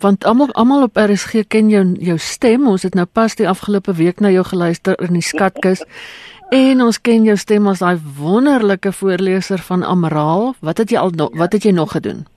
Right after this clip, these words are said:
Speaker 1: Nie
Speaker 2: Ehm,
Speaker 1: noodwendig net op R S G nie, in die algemeen.
Speaker 2: Nee, ja, R S G se mense ken my nou. Hulle, hulle ken my nou. Ek is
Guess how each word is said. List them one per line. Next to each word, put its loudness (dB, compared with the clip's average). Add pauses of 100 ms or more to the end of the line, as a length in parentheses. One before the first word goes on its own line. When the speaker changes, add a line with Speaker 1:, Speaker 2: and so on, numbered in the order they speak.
(920)
Speaker 1:
Nie 4
Speaker 2:
Ehm, 4
Speaker 1:
noodwendig 0
net 0
op -4
R 0
S -6
G -10
nie, -8
in -4
die 0
algemeen. -6
Speaker 2:
Nee, -8 (120)
ja, -2
R -2
S -14
G -4
se -4
mense -10
ken -8
my -8
nou. -12 (100)
Hulle, -4
hulle -10
ken -16
my -10
nou. -10 (340)
Ek -6
is -6